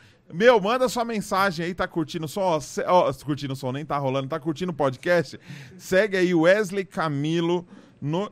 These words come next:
Instagram, tá bom? Toca, Raul. Mano, o David. Ó, o pessoal, mano, você tem muitos fãs, viu, David? Mano, o David, não acredito, ele estava aí.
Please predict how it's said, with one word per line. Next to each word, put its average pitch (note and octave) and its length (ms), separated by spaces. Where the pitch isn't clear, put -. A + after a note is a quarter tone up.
Instagram, F3 1000
tá C3+ 160
bom? F#3+ 340
Toca, F#3+ 280
Raul. E3 380
Mano, F#3 300
o F3+ 40
David. C3 840
Ó, C#3 220
o F#3 60
pessoal, D#3+ 460
mano, D#3+ 240
você D3 140
tem D#3+ 140
muitos F3+ 300
fãs, G#3+ 360
viu, F#3+ 140
David? B2 360
Mano, A3+ 560
o B3 60
David, A3 500
não A3 160
acredito, G#3 880
ele E3+ 200
estava F3+ 560
aí. G3 480